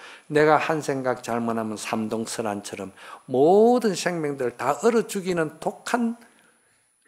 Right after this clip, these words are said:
독한 그 자기 업성이 되는데 이거를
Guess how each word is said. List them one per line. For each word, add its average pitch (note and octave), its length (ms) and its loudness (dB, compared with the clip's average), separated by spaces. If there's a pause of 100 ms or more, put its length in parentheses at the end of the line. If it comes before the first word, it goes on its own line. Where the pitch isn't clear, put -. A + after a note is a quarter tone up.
(760)
독한 A3+ 640 0
그 G3 520 2
자기 C#3+ 340 4
업성이 D#3 480 0
되는데 A2+ 760 -2 (560)
이거를 G#3+ 720 6